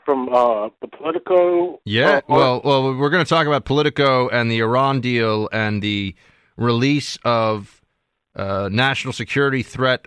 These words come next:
Speaker 2: pol-, proliferators in a few minutes, but I was talking about terrorist incidents in the U S just now from a Government Accountability Office report.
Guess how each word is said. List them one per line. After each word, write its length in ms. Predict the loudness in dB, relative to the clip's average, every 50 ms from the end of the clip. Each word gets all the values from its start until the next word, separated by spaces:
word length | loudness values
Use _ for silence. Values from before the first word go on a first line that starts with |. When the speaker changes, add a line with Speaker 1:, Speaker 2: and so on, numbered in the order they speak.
| -16 _
Speaker 2:
pol-, 220 | -6 -6 -6 -6 -6 -8
proliferators 920 | -4 -2 0 0 0 0 0 0 0 2 2 2 2 0 0 -2 -2 -4
in 80 | -4 -6
a 40 | -6
few 200 | -4 -4 -2 0
minutes, 380 | 2 2 2 0 0 -4 -6
but 260 | -4 -2 -2 -2 -2 -2 -2
I 120 | -2 -2
was 140 | -2 -2 -2
talking 300 | 0 0 0 2 0 0
about 200 | 2 0 0 0
terrorist 420 | 2 2 4 4 4 2 2 0
incidents 440 | 0 -2 0 0 0 0 0 0 0
in 60 | -2
the 80 | 0 2
U 260 | 2 2 4 4 4
S 320 | 4 4 4 2 0 -4
just 240 | -2 -2 -2 0 2
now 300 | 2 4 4 4 2 2
from 160 | 0 0 0
a 60 | -2 0
Government 420 | 2 2 2 2 2 0 -2 -4
Accountability 680 | -6 -6 -2 0 0 0 0 0 0 2 2 2 0 0 0
Office 460 | 0 0 0 0 0 -4 -4 -4 -8 -10 -6
report. 680 | -2 -2 -2 -2 -2 -2 -4 -4 -4 -4 _ _ -20